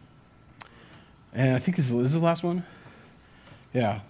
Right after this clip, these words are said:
And this is one that is tried and true about us. We're all about community,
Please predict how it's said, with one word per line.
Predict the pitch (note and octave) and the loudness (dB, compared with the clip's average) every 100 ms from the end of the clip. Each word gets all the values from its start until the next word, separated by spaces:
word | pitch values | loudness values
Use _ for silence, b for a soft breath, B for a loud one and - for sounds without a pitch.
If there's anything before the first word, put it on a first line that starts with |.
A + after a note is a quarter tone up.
| - - - - | -20 -20 -20 0
And | B2 | 2
this | D#3 E3 | 2 2
is | D3 | 2
one | D#3 D3 C3+ | 4 4 4
that | B2 A2+ | 2 0
is | - | -2
tried | C3+ B2+ | 4 4
and | A#2 | 4
true | C3 | 0
about | A#2 A2 | -2 -2
us. | G#2 - | -4 0
We're | C3 | 6
all | C#3+ | 8
about | D#3+ D#3 | 8 4
community, | - A2+ A2+ G#2+ A2 | 2 0 0 -2 -4